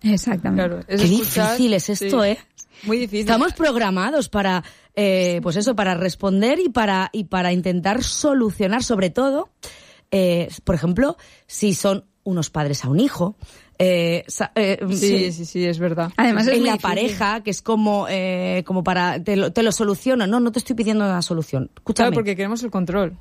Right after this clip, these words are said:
Speaker 3: Claro.
Speaker 2: Queremos el control de todo, que eso esté bien, que eso también, y sobre todo lo más importante para nosotros, la familia, la pareja, los hijos.
Speaker 1: Pero esto todo es porque nuestro cerebro está programado para sobrevivir, entonces
Speaker 3: Ujú.
Speaker 1: intentamos.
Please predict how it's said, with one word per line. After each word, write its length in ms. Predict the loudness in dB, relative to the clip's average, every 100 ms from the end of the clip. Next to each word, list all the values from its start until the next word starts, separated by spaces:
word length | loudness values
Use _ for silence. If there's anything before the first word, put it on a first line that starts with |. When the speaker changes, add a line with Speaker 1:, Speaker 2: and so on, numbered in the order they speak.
| -20 _
Speaker 3:
Claro. 200 | 0 2
Speaker 2:
Queremos 220 | 2 2 -2
el 80 |
control 240 | -2 0 0
de 40 |
todo, 100 | 0 -2
que 60 |
eso 120 | -6 -6
esté 140 | -2
bien, 180 | -2 0
que 60 | -2
eso 120 | -2
también, 320 | 0 2 0
y 80 | 0
sobre 180 | 2 2
todo 120 | 2
lo 60 | 2
más 120 | 2
importante 360 | 0 0 0 -2
para 140 | -2
nosotros, 200 | -2 -2
la 60 | -2
familia, 580 | -2 0 2 2 2 0
la 120 | -2
pareja, 580 | -2 -2 -2 -2 -2 -4 -14 _ -6
los 220 | -2 0
hijos. 460 | 0 0 0 -2 0
Speaker 1:
Pero 160 | 2 2
esto 260 | 2 0
todo 300 | 2 2 2
es 80 | 0
porque 520 | -2 -2 0 0 0 0
nuestro 280 | 0 0
cerebro 260 | 0 2 2
está 160 | 0 0
programado 440 | 0 2 2 2
para 180 | 0 0
sobrevivir, 560 | -2 0 2 4 2
entonces 400 | 2 2 2 2
Speaker 3:
Ujú. 60 | 2
Speaker 1:
intentamos. 640 | 0 0 0 0 -2 -8